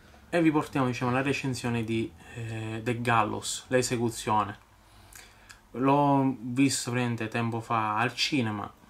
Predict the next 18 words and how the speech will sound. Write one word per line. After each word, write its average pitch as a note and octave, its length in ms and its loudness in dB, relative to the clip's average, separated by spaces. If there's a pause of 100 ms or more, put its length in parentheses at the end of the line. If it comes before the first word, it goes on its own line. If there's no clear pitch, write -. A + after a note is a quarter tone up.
(720)
Mm, A2 500 -8
mi A2+ 140 -4
aveva A2+ 240 -2
fatto A2 480 -6
schifo, A2 760 -6 (480)
l'ho A2 160 -2
visto A2+ 340 -2
con A2+ 260 -4
degli A2+ 200 -2
amici. C#3 540 -2 (1120)
Ho A#2+ 60 0
avuto B2 240 6
questa A#2 300 0
fortuna A#2 360 -2
di G#2 60 -2
vederla G#2 200 -2
al G#2 80 -6
cinema. G#2 340 -8